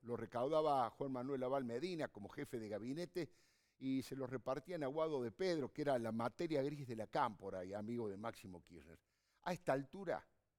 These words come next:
hay pruebas y datos que son demoledores e innegables. El juez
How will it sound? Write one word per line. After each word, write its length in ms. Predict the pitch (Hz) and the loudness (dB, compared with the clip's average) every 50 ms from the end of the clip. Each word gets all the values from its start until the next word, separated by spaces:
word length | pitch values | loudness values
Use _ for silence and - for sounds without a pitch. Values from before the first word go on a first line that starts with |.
| _ _ _ _ _ | _ _ _ _ _
hay 180 | 139 139 131 - | -4 -2 -2 -2
pruebas 560 | - - 180 196 208 202 202 190 160 - - _ | -4 -4 0 2 2 2 2 0 -2 -4 -10 _
y 120 | 131 127 | -6 0
datos 340 | 127 156 180 180 - 160 131 | 2 2 2 2 0 -6 -12
que 100 | - 127 | -12 -14
son 380 | - - 165 165 151 135 127 | -12 -10 -10 -12 -12 -14 0
demoledores 960 | 131 202 208 202 190 190 196 185 165 165 160 180 190 190 180 175 - - - - _ _ _ _ _ _ _ _ | 2 4 4 4 0 -4 -4 -2 -2 -2 -2 0 -2 -2 -2 -4 -6 -8 -12 -16 _ _ _ _ _ _ _ _
e 100 | - 135 | -4 -2
innegables. 680 | 135 123 120 123 131 131 113 98 85 85 90 92 - - _ _ _ _ _ _ | 0 0 0 2 2 4 2 2 0 -2 -8 -14 -16 -20 _ _ _ _ _ _
El 120 | 156 139 | -6 -6
juez 540 | - - - 247 226 175 - - - - - | -6 -2 4 4 6 6 4 0 -10 -14 -16